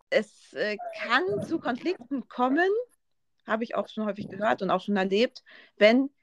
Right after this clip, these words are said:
entweder, ja, dieses eine Kleidungsstück nicht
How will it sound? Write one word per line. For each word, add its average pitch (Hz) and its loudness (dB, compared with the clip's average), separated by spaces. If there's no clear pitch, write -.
entweder, 202 0
ja, 175 -4
dieses 277 -2
eine 214 0
Kleidungsstück 202 -2
nicht 196 -10